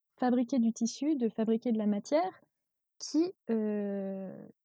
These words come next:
qui demande le plus de traitement en eau et on s'est rendu compte que dans les cinquante prochaines années à venir, préparez-vous messieurs, dames,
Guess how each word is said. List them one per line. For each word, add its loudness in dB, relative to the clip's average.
qui 0
demande 8
le 8
plus 4
de 4
traitement 0
en 6
eau 0
et 4
on 2
s'est 0
rendu 2
compte 0
que 2
dans 6
les 8
cinquante 2
prochaines 0
années 0
à 0
venir, 2
préparez-vous -2
messieurs, 0
dames, -2